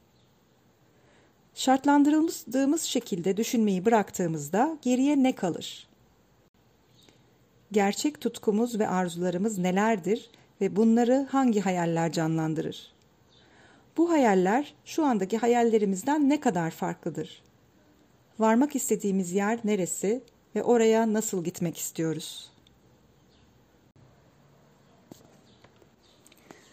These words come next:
Bu sorulara cevap verebilmek için önce benlik bir ve benlik ikinin doğasını daha derinlemesine araştırmamız gerekiyor.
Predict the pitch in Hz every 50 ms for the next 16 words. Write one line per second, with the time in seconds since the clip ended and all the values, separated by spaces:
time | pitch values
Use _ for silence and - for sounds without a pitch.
0 | _ _ _ _ _ _ _ _ _ _ - 339 359 - - 269 220 208 190 180
1 | 175 175 160 190 196 202 208 208 208 - 185 180 175 185 180 185 214 240 - -
2 | 151 - - 180 190 254 294 277 - _ _ - 254 285 302 269 214 175 190 208
3 | 277 320 - 214 214 214 214 226 247 - - - 208 226 302 294 - 214 220 220
4 | 196 208 - 202 220 240 233 - 202 - - 226 214 233 220 190 202 202 185 175
5 | - - - 170 170 214 294 359 - _ _ _ _ - 262 254 294 240 226 220
6 | 185 180 180 180 175 175 - - 277 262 214 196 190 185 - - 180 156 165 160
7 | 156 143 147 151 151 147 143 - - -